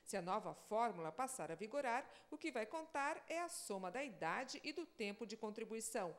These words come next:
oitenta e cinco para as mulheres e noventa e cinco para os homens. Aquele trabalhador com salário de dois mil reais,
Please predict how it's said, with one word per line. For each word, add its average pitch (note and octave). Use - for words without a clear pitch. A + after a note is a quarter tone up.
oitenta G3+
e F#3
cinco F3+
para G#3+
as E4+
mulheres D4
e E4
noventa E4
e D#4+
cinco C4
para F#3
os G#3
homens. E3+
Aquele E3+
trabalhador A#3
com G#3
salário F#3
de E3
dois A3+
mil F#3+
reais, B3+